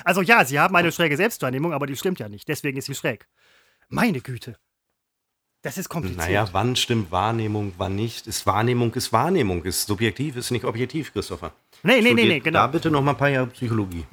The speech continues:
Speaker 1: Äh,
Speaker 2: Das scheint
Speaker 1: P-,
Speaker 2: mir noch nicht ganz ausgereift zu sein.
Speaker 1: P-, P-, Psychologie. Ähm, nein, aber das bringt mich jetzt auch gerade zu einer anderen Sache, die mir gerade einfällt. Und zwar japanisches Autorenkino. Ähm, ich guck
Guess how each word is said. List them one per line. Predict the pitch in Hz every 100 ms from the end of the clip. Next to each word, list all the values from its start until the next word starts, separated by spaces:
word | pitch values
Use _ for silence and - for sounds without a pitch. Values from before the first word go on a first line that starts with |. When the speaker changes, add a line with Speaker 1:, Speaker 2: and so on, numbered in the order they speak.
| -
Speaker 1:
Äh, | 160 165 170
Speaker 2:
Das | 156
scheint | 135
Speaker 1:
P-, | 127
Speaker 2:
mir | 113
noch |
nicht | 110 104
ganz | 107
ausgereift | 110 92 - 110 - -
zu | -
sein. | -
Speaker 1:
P-, | 170 -
P-, | 170 151
Psychologie. | 269 294 302 202 208 110 -
Ähm, | 170 170 180
nein, | 165 226 160
aber | 147 165 156 - - - _ _ _
das | 196 - - _ -
bringt | 147 233 -
mich | 226 -
jetzt | 196 -
auch | 156
gerade | - 139 190 190
zu | 175
einer | 160
anderen | 170 160
Sache, | 120 120
die | 127
mir | 127
gerade | 123 127 127
einfällt. | 120 127 143 175 214 - -
Und | 160 147
zwar | - 143 170 214 208 _ _ _ _
japanisches | 139 165 - 175 208 202 214 180
Autorenkino. | 170 - 190 139 113 135 123 104 - _ _ _ _ _ -
Ähm, | 156 165 165 -
ich | 160
guck | -